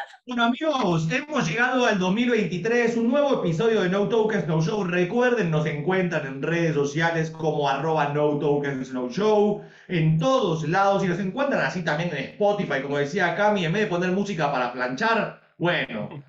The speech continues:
ponemos No Tokens No Show. Señora, usted que está en su casa ahí, no sabe qué hacer,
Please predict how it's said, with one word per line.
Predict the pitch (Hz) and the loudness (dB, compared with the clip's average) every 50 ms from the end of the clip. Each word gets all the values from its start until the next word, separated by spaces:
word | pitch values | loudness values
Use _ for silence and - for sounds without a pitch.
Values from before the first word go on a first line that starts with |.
| - - | -14 -8
ponemos | - - 185 220 220 185 165 | -6 -4 -2 0 0 0 0
No | 180 190 180 170 | 2 2 2 2
Tokens | 190 202 202 - 180 160 143 143 | 4 2 2 2 2 0 0 -2
No | 135 131 131 | -2 -4 -2
Show. | - 208 233 240 233 196 160 - - | 0 0 2 2 2 0 -2 -4 -8
Señora, | - - 139 139 196 233 240 226 190 151 135 - | -8 -6 -4 0 2 2 2 2 2 2 2 0
usted | 135 131 - 208 190 - | -2 -2 -2 -2 -2 -2
que | 185 | -2
está | 170 196 196 | -4 -2 -4
en | 180 165 | -2 -4
su | 165 151 156 | -4 -4 -2
casa | 202 214 226 226 226 170 147 | 0 0 0 0 0 0 0
ahí, | 147 185 208 196 170 165 | 0 0 0 -2 -2 0
no | 175 190 180 | -2 -2 -2
sabe | - 214 208 202 175 156 151 | 0 0 0 0 0 -2 -2
qué | 147 | -4
hacer, | 139 143 - 220 226 226 220 - - | -4 -2 0 0 0 0 0 -2 -8